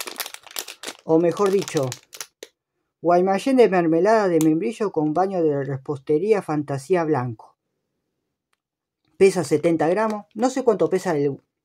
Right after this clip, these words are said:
En el canal hicimos el alfajor Guaymallén negro y blanco. Eh, yo no sé si el alfajor negro se dice, se puede decir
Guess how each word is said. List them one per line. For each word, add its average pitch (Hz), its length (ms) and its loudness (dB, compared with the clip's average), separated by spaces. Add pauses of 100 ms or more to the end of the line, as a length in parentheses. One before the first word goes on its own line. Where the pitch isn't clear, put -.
(760)
En 151 120 0
el 160 100 4
canal 196 240 2
hicimos 196 480 -4
el 151 260 0
alfajor 139 520 0 (300)
Guaymallén 147 440 0
negro 240 500 0
y 143 140 -8
blanco. 127 480 -6 (840)
Eh, 147 520 8
yo 269 100 0
no 220 100 2
sé 185 140 -4
si 170 100 0
el 143 80 4
alfajor 135 360 -2
negro 147 280 2
se 131 160 -6
dice, 123 400 -6
se 131 100 -12
puede 139 220 0
decir 117 360 -4